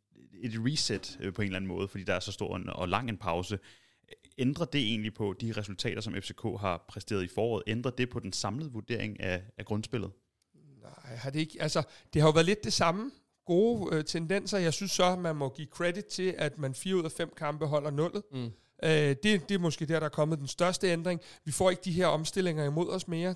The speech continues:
Speaker 2: Det virker til at være en ting, de har fået repareret. Øh, mig bekendt har der heller ikke været de store, øh,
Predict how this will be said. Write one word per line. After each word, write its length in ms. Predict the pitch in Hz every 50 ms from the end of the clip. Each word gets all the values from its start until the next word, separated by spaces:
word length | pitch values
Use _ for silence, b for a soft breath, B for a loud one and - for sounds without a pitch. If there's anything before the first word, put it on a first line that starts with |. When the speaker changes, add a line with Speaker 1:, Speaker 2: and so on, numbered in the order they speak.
| -
Speaker 2:
Det 300 | - 196 196 185 160 143
virker 220 | 147 160 160 160 170
til 160 | 170 - 165
at 160 | 156 160 143
være 440 | 151 143 139 139 139 127 120 123 120
en 120 | 139 135
ting, 280 | 135 - 170 151 160 -
de 40 | 160
har 80 | 160
fået 220 | - - 147 147 139
repareret. 480 | 135 123 131 131 143 151 120 165 170 - B B B B B B B B B
Øh, 320 | - - - - 139 139
mig 240 | 143 143 143 160 170
bekendt 360 | 185 170 - - 175 - -
har 80 | 160 151
der 60 | 143
heller 220 | 131 151 165 165 165
ikke 120 | 156 151
været 140 | 151 151 156
de 60 | 160
store, 480 | - - - 151 151 160 170 165 151 139
øh, 60 | 120